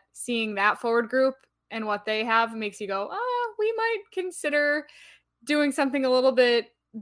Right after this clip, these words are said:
bigger here if we can use long-term I R"?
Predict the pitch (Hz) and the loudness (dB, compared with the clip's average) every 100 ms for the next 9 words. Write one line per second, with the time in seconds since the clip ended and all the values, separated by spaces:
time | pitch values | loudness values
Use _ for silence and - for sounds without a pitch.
0 | - 247 220 226 226 233 220 214 202 - | 0 0 2 0 -2 -4 -2 0 -2 -6
1 | - 233 247 214 226 196 196 190 190 196 | -6 -6 -6 -10 -10 -10 -12 -12 -12 -12
2 | 190 190 185 - - - - | -12 -14 -12 -12 -12 -12 -14